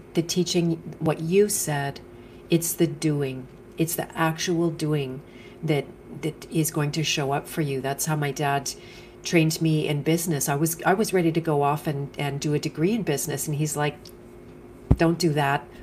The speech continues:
I will train you. I will pay you to do it." And he just basically threw me into the role. And I got to very humbly, uh, you know, make mistakes live time while I was being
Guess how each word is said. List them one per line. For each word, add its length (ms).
I 100
will 160
train 380
you. 260
I 80
will 140
pay 280
you 420
to 100
do 240
it." 240
And 120
he 120
just 260
basically 480
threw 380
me 160
into 240
the 100
role. 420
And 400
I 240
got 220
to 100
very 300
humbly, 720
uh, 80
you 80
know, 120
make 400
mistakes 540
live 260
time 320
while 200
I 80
was 180
being 400